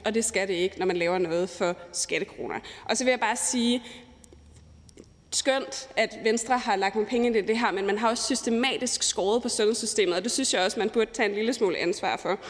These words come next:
Øh, jeg er rigtig glad for, at vi nu, øh, har for det første stoppet de besparelser,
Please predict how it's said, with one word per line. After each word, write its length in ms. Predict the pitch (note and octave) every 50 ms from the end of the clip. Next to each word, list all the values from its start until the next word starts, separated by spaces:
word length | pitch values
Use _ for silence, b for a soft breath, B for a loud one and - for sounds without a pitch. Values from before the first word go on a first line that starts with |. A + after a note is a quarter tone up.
| B B B -
Øh, 160 | - G#3 G3 G3+
jeg 100 | A#3 B3
er 40 |
rigtig 220 | A#3+ A#3+ - - A#3
glad 200 | - G3 G3 -
for, 120 | - A#3
at 180 | F#3+ F3 F3+ F#3+
vi 80 | G#3
nu, 240 | G3 G3+ G#3+ A3+ A#3+ A#3 B B B B - -
øh, 180 | F#3+ E3 D3+ - -
har 220 | - G#3 - - - -
for 80 | - F3+
det 100 | - -
første 220 | F3 F3+ - G3+
stoppet 380 | G3 - - A3 B3 D#4+ D#4+ A#3
de 60 | A3
besparelser, 500 | F#3+ G#3 - - E3+ D3+ - G3+ -